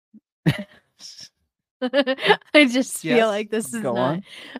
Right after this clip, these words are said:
Speaker 1: Anyway, <laughs> I didn't say I didn't support the trade. I like, I like all of these players in there.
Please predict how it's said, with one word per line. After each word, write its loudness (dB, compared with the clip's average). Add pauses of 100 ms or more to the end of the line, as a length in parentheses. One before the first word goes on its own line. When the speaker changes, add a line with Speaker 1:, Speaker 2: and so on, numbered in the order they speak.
(120)
Speaker 1:
Anyway, 0 (260)
<laughs> -16
I 6
didn't 0
say 2
I 0
didn't -4
support -6
the -10
trade. -8 (400)
I 6
like, -2 (480)
I -6
like 2
all 4
of -2
these -8
players -4
in -12
there. -16